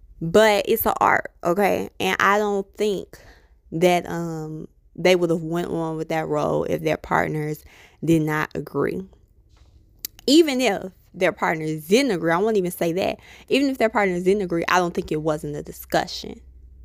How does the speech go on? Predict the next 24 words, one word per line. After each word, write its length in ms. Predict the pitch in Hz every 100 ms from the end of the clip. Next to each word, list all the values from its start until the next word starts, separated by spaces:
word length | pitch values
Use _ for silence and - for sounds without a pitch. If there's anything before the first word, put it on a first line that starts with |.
| -
You 80 | 180
know 80 | 165
what 60 |
I 60 | 170
mean? 220 | 170 165
Like, 180 | 170 - - - - - - - - -
this 260 | 185 214 190
didn't 200 | 175 165
just 180 | 151 -
come 240 | 214 175
out 140 | 151 151
of 60 |
nowhere. 540 | 156 156 82 95 - -
The 80 | -
Pink 320 | - 220 202
was 120 | 160
shut 380 | - - 175 165
down, 520 | 196 190 185 165 196 - - - _ 151
okay, 320 | 170 160 160
because 440 | 165 - 175 156
of 260 | 156 151 151 _ - - _
the 140 | 175 180
one 320 | 170 151 151
nine. 540 | 175 202 - - 220